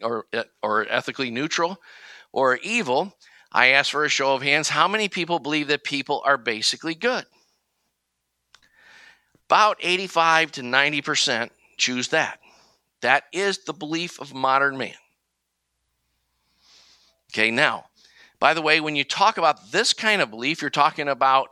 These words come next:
uh, a belief that's unprovable. There's no social science per se,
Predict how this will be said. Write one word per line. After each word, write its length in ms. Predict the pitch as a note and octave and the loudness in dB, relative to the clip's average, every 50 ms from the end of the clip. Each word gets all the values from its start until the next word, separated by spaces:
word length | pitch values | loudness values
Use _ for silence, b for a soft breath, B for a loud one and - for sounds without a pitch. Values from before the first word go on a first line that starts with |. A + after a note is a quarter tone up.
| - - | -8 -2
uh, 220 | A#2 A#2+ A#2 A#2 - | 0 0 0 0 -2
a 80 | A#2+ | -2
belief 360 | A#2+ B2 C3 D3+ D#3+ D#3 - - | -4 -4 -4 -6 -6 -6 -4 -6
that's 180 | D3+ - - - | -6 -6 -4 -2
unprovable. 1000 | C#3 C#3 C#3+ C#3 - - - - - A3 B3 A3+ D3+ A#2+ F2+ - - - - _ _ _ _ _ b b b b b b b b b b | 0 0 0 -2 -4 -6 -8 -6 -4 -4 -4 -4 -6 -8 -12 -12 -20 -20 -20 _ _ _ _ _ b b b b b b b b b b
There's 180 | b A#2 A#2 B2 | b -6 -4 -2
no 200 | C3+ C#3 C3+ B2+ | -2 -2 -2 0
social 720 | - - - - - - - D3+ D3+ C#3+ - - B2+ A#2 | -2 -2 -2 0 0 2 2 0 0 -2 -4 -4 -4 -2
science 760 | - - - - - F3 E3+ D3 B2+ A#2+ A2+ A2 - - - | -2 0 2 4 4 4 2 2 0 -2 -6 -4 -2 -2 -2
per 240 | - - G2 G2 F#2 | -2 -2 -4 -4 -2
se, 520 | - - - G2+ F#2+ F#2 G2 G#2+ A#2 - | 0 0 0 0 -2 -2 -4 -6 -6 -8